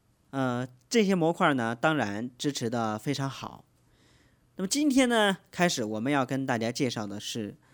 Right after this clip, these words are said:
啊，对于一些第三方应用的操作。其实玩手机，你不管是键盘手机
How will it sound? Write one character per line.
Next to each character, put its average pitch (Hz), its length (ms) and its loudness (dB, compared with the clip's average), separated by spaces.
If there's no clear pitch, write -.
啊， 101 260 -8
对 139 160 2
于 117 100 0
一 147 140 -2
些 143 240 0
第 143 220 -4
三 226 300 2
方 180 200 2
应 170 100 -2
用 135 140 0
的 104 140 -6
操 120 240 -4
作。 113 260 -6
其 240 200 2
实 233 260 4
玩 190 340 8
手 110 280 0
机， 165 400 -4
你 123 120 -2
不 262 220 4
管 135 180 2
是 131 220 0
键 202 180 4
盘 147 180 0
手 113 180 -2
机 120 340 -4